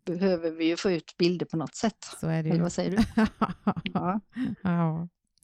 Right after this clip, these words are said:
Speaker 1: Ska vi satsa på att vara med i Bingolotto, eller vad tycker du?
Speaker 2: Ja, just det.
Speaker 1: Får
Speaker 2: De har
Speaker 1: man
Speaker 2: ju en influencer där, så det kan de väl ha några poddare med. <laughs>
Speaker 1: Ja, jag tänkte faktiskt på det när de hade med en influencer som visade hur man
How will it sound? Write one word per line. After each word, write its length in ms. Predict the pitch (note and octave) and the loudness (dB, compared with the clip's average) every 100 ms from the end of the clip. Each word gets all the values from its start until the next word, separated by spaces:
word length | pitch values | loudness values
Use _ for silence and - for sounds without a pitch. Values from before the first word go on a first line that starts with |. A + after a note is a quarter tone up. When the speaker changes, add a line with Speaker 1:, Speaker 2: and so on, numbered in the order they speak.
| - - | -20 -18
Speaker 1:
Ska 220 | - F#3+ | 2 4
vi 100 | F#3 | 6
satsa 300 | G#3 - F3 | 6 4 0
på 100 | F#3 | 6
att 60 | |
vara 100 | G3 | 8
med 200 | A3+ A3+ | 10 10
i 60 | F#3 | 10
Bingolotto, 560 | F#3+ G#3 F3+ C#3+ - D#3 | 8 8 8 4 4 2
eller 180 | D3+ | 4
vad 100 | D3+ | 2
tycker 240 | E3 D#3+ D#3 | 0 -2 2
du? 180 | E3+ G3+ - - - - - | 2 2 -2 -8 -14 -12 -4
Speaker 2:
Ja, 240 | A3 F4 | -2 0
just 180 | E4 - | -4 -2
det. 60 | C4 | 4
Speaker 1:
Får 80 | |
Speaker 2:
De 140 | G#3 F3+ | 6 8
har 80 | F3+ | 6
Speaker 1:
man 20 | |
Speaker 2:
ju 40 | |
en 80 | B3+ C#4 | 4 2
influencer 560 | A3 - F#3+ F3 F3 A3 | 0 2 2 4 2 0
där, 140 | B3 | 0
så 120 | A3 G#3 | 0 -2
det 60 | |
kan 160 | - G3+ | -2 -2
de 80 | G#3 | 0
väl 100 | B3+ | 0
ha 100 | C4 | 0
några 200 | B3 A3 - | -2 -4 -2
poddare 420 | C4 A#3+ F3 E3 G3+ | 0 2 2 2 2
med. 240 | F3+ - - | 0 -2 -2
<laughs> 80 | G#3 - - - _ - | -2 -2 -10 -10 _ 0
Speaker 1:
Ja, 380 | G3 G#3+ A#3 A#3+ | 4 8 10 10
jag 160 | A3 A3+ | 8 6
tänkte 300 | C4 B3+ D3+ | 4 4 0
faktiskt 420 | A3+ - E3+ - | -4 -4 -10 -2
på 80 | F3+ | 2
det 160 | E3+ | 4
när 140 | D#3 E3 | 2 0
de 140 | E3+ | 0
hade 220 | E3+ E3+ | 0 2
med 160 | E3+ D#3 | 2 2
en 180 | D3 - | 0 2
influencer 600 | F#3 D#3 E3+ D#3 D3 D#3 | 2 4 2 0 0 -4
som 220 | - D#3+ | -4 -2
visade 340 | E3+ - D#3 D#3 | -2 -2 0 2
hur 100 | D#3 | 2
man 240 | D3+ | 2